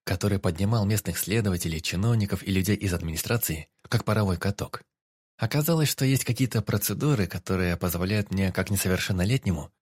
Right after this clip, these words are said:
делегировать право опекуна от имени империи и защитника на адвоката. Теперь он подробно расспрашивал меня о том, что произошло,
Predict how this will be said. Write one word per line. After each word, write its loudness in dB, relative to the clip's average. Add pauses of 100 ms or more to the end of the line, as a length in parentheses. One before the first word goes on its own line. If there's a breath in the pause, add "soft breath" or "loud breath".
(100)
делегировать 2
право 2
опекуна 0
от -2
имени 2
империи 2
и -6
защитника 0
на 2
адвоката. -2 (640)
Теперь 2
он 4
подробно 2
расспрашивал 2
меня 4
о -2
том, -2
что -4
произошло, -2